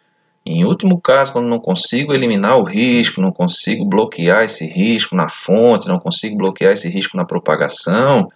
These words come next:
aí vou adotar o E P I. Muitas vezes a gente adota a solução mista, né?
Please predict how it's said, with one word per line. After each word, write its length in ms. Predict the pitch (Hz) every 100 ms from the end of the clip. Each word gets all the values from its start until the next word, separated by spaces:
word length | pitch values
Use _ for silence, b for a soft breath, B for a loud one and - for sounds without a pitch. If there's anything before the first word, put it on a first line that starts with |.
| B B B B _
aí 220 | - 92 104
vou 240 | 120 127
adotar 380 | 123 135 127 127
o 100 | 135
E 60 |
P 160 | 139 220
I. 260 | 113 - _ b b _ 254
Muitas 320 | 196 262 202
vezes 240 | 175 190
a 40 | 196
gente 260 | 208 240
adota 720 | 220 170 170 170 - - - -
a 120 | -
solução 560 | - 139 147 - 180 262
mista, 400 | 226 - 131
né? 120 | 123